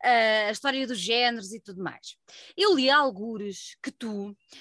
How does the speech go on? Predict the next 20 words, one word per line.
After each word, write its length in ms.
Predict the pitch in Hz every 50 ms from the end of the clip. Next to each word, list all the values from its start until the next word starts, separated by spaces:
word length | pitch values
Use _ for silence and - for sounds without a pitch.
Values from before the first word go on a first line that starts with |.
| - _ _
ah, 400 | - 185 202 196 196 190 185 170 190
fizeste 480 | - 254 262 240 277 277 277 - - _ _
parte 760 | 226 196 185 180 170 - _ - 196 185 185 185 185 185 165
do 200 | 180 208 208 247
Zorok, 360 | 196 214 220 190 185 180 - _ - - _ - - - _ _
que 100 | - 240
é 60 | 240
uma 240 | 226 214 220 226 214
banda 380 | 190 220 208 214 220 196 220 226
de 140 | 196 190 196
black 320 | 180 220 226 233 226 - _ 220
metal 580 | 214 214 220 - _ - 226 220 220 220 - -
aí 220 | 226 220 220 226
do 160 | 180 214 185
Porto. 440 | - _ 170 160 151 - _ _ _ _
Confirmas 560 | - 269 269 - - 359 392 403 370 339 269
esta 200 | 277 277 262 -
informação 600 | 277 247 - 240 254 247 247 226 - 330 359 349 302
ou 60 | 240
não? 240 | 202 170 156 -